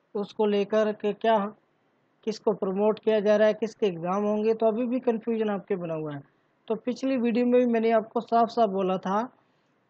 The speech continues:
कि जितने भी जो है छः सा-, जो छः महीने के जो trade है, एक साल की जो trade है और जिनका second year चल रहा है, तो उन सभी के November के first week के अंदर जो एग्जाम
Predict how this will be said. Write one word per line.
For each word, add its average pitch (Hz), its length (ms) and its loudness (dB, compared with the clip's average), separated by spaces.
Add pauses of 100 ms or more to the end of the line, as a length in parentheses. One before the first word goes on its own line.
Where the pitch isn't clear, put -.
(280)
कि 240 240 2
जितने 226 360 0
भी 254 180 0
जो 233 180 2
है 233 360 2 (2000)
छः 220 200 2
सा-, 226 380 2
जो 208 200 0
छः 233 240 2
महीने 208 340 0
के 220 160 0 (480)
जो 208 180 2
trade 214 280 2
है, 214 300 4 (160)
एक 202 240 0
साल 202 240 0
की 214 280 -2
जो 208 220 2
trade 202 300 -2
है 214 260 2 (460)
और 220 80 -2
जिनका 254 380 -2
second 214 420 -2
year 190 120 0
चल 170 140 -8
रहा 156 200 -8
है, 151 80 -12
तो 233 120 -10
उन 262 300 -2
सभी 254 360 0
के 247 200 2 (360)
November 208 420 0
के 240 160 -4
first 233 300 -2
week 208 160 -2
के 208 100 -4
अंदर 190 240 -4
जो 190 120 -4
एग्जाम 190 480 -2